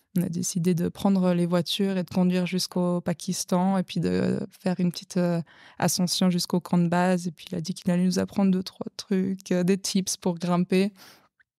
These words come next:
Et c'est vraiment au, au fil de cette expédition-là que je pense que, qu'un, un lien s'est créé avec, euh, avec Paps et puis qu'on a ré-, aussi réussi à, à célébrer la vie de notre mère sans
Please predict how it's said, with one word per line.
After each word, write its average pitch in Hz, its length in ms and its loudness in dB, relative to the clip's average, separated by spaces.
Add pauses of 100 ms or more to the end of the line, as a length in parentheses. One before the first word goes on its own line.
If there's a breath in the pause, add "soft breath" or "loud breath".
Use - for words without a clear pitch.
(160)
Et 196 60 6
c'est 185 140 4
vraiment 202 400 4
au, 185 120 2
au - 140 0
fil 208 220 2
de 190 80 4
cette 185 220 -4
expédition-là 185 760 0
que 185 260 0 (920 loud breath)
je - 100 -10
pense 214 220 -2
que, 180 340 2
qu'un, 170 540 2 (920)
un 185 240 2
lien 190 320 4
s'est 185 180 -2
créé 180 300 0
avec, 175 420 -2
euh, 180 140 -2 (340)
avec 170 320 -4
Paps 202 340 -2
et 190 40 -8
puis 185 100 -8
qu'on 180 200 0
a 170 80 0
ré-, 175 100 -4
aussi 185 320 -4
réussi 185 460 -2
à, 185 180 -4 (840 soft breath)
à 175 400 -6 (140)
célébrer 208 680 2
la 196 160 4
vie 185 160 4
de 185 60 4
notre 185 320 2
mère 190 380 2
sans 185 720 0